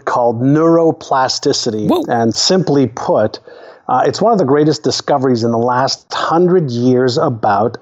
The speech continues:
Speaker 1: our brain. And simply put, neuroplasticity says that we are not hardwired like we thought many years ago, but our brain is creating new patterns like beliefs, new perspectives, new habits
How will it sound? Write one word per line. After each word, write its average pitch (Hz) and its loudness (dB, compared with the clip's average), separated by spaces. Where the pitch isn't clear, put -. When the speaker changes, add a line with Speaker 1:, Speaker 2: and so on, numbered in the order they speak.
Speaker 1:
our 107 0
brain. 135 0
And 135 0
simply 226 2
put, 110 -2
neuroplasticity 143 0
says 123 0
that 120 -2
we 156 2
are 139 0
not 135 2
hardwired 123 -2
like 123 0
we 127 2
thought 127 -2
many 127 2
years 120 0
ago, 110 0
but 110 -2
our 120 0
brain 135 0
is 190 0
creating 131 2
new 143 2
patterns 117 0
like 117 -2
beliefs, 123 0
new 127 2
perspectives, 113 -2
new 135 4
habits - -2